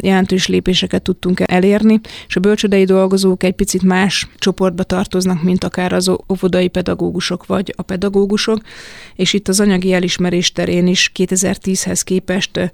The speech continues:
négyszeresére tudtuk emelni az átlagbért, tehát, ö, én azt gondolom, hogy, és azt is látom, sőt, azt a visszajelzéseket kapom, hogy igenis szeretnének az emberek bölcsödei dolgozók lenni. Egyrészt személyes véleményem szerint egy rettenetesen hálás feladat,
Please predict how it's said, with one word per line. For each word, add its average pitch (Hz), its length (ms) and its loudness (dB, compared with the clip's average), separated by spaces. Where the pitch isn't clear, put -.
négyszeresére 180 720 0
tudtuk 170 360 -6
emelni 180 380 0
az 180 140 -2
átlagbért, 185 800 -2
tehát, 175 340 0
ö, 180 300 2
én 190 140 4
azt 185 200 0
gondolom, 190 520 4
hogy, 180 340 0
és - 280 2
azt 208 160 -4
is 196 100 -2
látom, 196 420 0
sőt, 190 260 2
azt 180 180 -4
a 190 40 2
visszajelzéseket 185 920 0
kapom, 180 440 2
hogy 190 200 2
igenis 190 280 2
szeretnének 180 500 0
az 190 120 0
emberek 185 380 2
bölcsödei 180 440 2
dolgozók 180 520 2
lenni. 196 360 2
Egyrészt 190 540 0
személyes 196 480 2
véleményem 185 420 4
szerint 190 300 2
egy 185 160 0
rettenetesen 185 680 0
hálás - 460 -2
feladat, 185 560 0